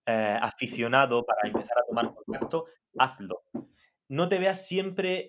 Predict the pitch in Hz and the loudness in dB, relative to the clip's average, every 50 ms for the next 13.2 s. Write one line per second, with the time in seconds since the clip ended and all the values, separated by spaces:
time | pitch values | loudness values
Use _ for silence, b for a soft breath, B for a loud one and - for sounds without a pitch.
0 | - 135 131 127 123 120 123 120 123 120 120 120 120 117 120 117 113 - - 160 | -6 -6 -6 -4 0 2 2 4 2 2 -2 -4 0 0 0 0 0 -4 -4 -2
1 | 165 175 185 190 180 - 135 120 113 120 120 - - 120 117 131 151 160 160 156 | 0 0 -2 -4 -6 -10 -10 -6 -6 -6 -6 -6 -8 -6 -4 -2 -2 -2 -2 -4
2 | - - 151 139 131 135 143 147 151 151 143 - - - 120 117 127 131 120 107 | -4 -2 0 0 0 0 -2 -4 -6 -8 -10 -10 -10 -10 -4 -2 -2 -2 -2 -4
3 | 101 95 90 92 b b b b b b _ _ - 110 104 - - - 117 110 | -6 -6 -8 -10 b b b b b b _ _ -8 -6 -4 -4 -4 -4 -4 -6
4 | 113 - - 175 170 156 147 123 113 113 - - 117 - - - - - 113 110 | -6 -4 0 0 2 2 2 0 0 -2 -6 -8 -10 -12 -12 -14 -10 -8 -6 -4
5 | 113 131 135 117 110 110 - 110 110 113 113 120 117 - _ - 113 - - 139 | -2 0 0 -2 -2 -6 -6 -2 -2 -2 -2 -4 -8 -12 _ -16 -14 -12 -10 -10
6 | 147 139 - 117 - - - 170 180 180 127 117 117 113 110 117 113 117 117 117 | -10 -8 -10 -12 -14 -8 -4 -4 -2 -2 -2 -4 -2 -2 0 0 -2 -2 -6 -6
7 | - 113 110 - - 113 107 104 101 - b b b b b b - - 131 139 | -8 -12 -12 -10 -8 -8 -6 -8 -10 -10 b b b b b b -12 -8 -4 -4
8 | 170 165 202 208 202 202 - - 127 127 139 156 151 147 147 - _ _ _ _ | -2 -2 -2 -2 -2 -4 -4 -6 -2 0 2 2 2 0 -2 -6 _ _ _ _
9 | _ _ - 120 120 - - 127 117 123 120 117 117 113 113 113 110 107 - - | _ _ -4 -4 -4 -4 -4 -4 -4 -2 0 0 2 2 0 0 -2 -4 -8 -8
10 | - 120 113 113 113 113 113 110 110 110 110 156 151 147 147 - - 120 113 123 | -6 -6 -4 -4 -4 -2 -2 -2 -2 -2 -2 -2 -4 -4 -6 -8 -8 -6 -6 -4
11 | 120 110 98 - _ _ _ _ _ _ _ _ _ _ _ _ _ _ _ _ | -6 -6 -8 -14 _ _ _ _ _ _ _ _ _ _ _ _ _ _ _ _
12 | _ - - - 127 117 113 113 113 113 110 107 113 107 110 107 - 139 135 135 | _ -14 -8 -8 -6 -4 -2 0 2 2 2 2 0 -2 -2 -2 -2 -4 -4 -4
13 | - 104 98 - | -6 -8 -8 -8